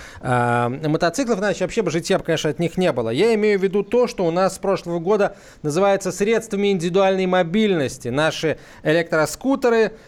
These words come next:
мон-, моноколеса и, и прочие всякие средства передвижения, которые щас доступны в каждом магазине соответствующем, и любой человек там с правами, без прав, с мозгами, без мозгов может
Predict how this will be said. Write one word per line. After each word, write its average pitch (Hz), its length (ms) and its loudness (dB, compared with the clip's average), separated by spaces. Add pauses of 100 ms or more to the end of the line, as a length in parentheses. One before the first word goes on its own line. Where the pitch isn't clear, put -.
(160)
мон-, 165 540 0
моноколеса 190 1300 2
и, 185 300 -2
и 175 120 -2
прочие 190 480 0
всякие 175 320 -2
средства 175 320 -2
передвижения, 175 520 0
которые 160 280 -2
щас 160 200 -2
доступны 151 420 -2
в - 60 -8
каждом 151 340 0
магазине 151 480 0
соответствующем, 180 840 -2
и 180 40 4
любой 175 320 2
человек 165 400 2
там 151 160 -2
с - 40 -14
правами, 175 520 2
без 165 260 0
прав, 165 260 2
с - 80 -12
мозгами, 170 580 0
без 156 260 0
мозгов 156 500 0
может 165 320 -2